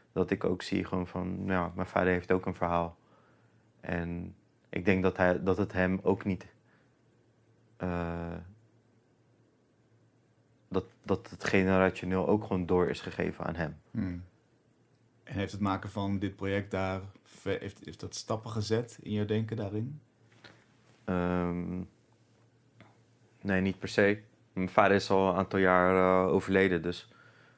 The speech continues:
Speaker 1: het echte antwoord <laughs> is hij me nog schuldig, denk ik.
Speaker 2: Hmm.
Speaker 1: Ja, ik wil het niet echt zien als schuld, maar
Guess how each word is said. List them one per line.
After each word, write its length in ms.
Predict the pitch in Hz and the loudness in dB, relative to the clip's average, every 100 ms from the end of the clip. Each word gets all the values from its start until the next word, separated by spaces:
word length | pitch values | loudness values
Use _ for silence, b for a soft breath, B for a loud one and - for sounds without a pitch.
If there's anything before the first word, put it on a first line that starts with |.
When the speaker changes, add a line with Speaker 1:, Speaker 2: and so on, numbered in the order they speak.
| b b _ _ | b b _ _
Speaker 1:
het 100 | - | -14
echte 200 | - - | -8 -6
antwoord 720 | 85 95 95 - - - - 113 B B B B | -6 -4 -6 -6 -10 -6 0 0 B B B B
<laughs> 720 | B B B _ _ _ _ | B B B _ _ _ _
is 140 | 104 | -2
hij 140 | 101 92 | 2 2
me 80 | 92 | 2
nog 160 | 92 | 0
schuldig, 380 | - 101 98 90 | 2 4 4 2
denk 240 | 92 87 | 0 -4
ik. 160 | - 95 | -6 -10
Speaker 2:
Hmm. 320 | - 101 87 87 _ _ _ _ _ _ _ _ _ _ _ _ _ _ _ _ - | -8 -8 -8 -12 _ _ _ _ _ _ _ _ _ _ _ _ _ _ _ _ -16
Speaker 1:
Ja, 240 | - - | -12 -10
ik 160 | - 82 | -10 -4
wil 100 | 90 | -2
het 80 | 87 | -2
niet 140 | 82 | -4
echt 140 | 87 | -4
zien 160 | - 87 | -4 -6
als 140 | 87 | -6
schuld, 280 | - 92 90 | -4 -2 -2
maar 260 | 92 87 | -2 -4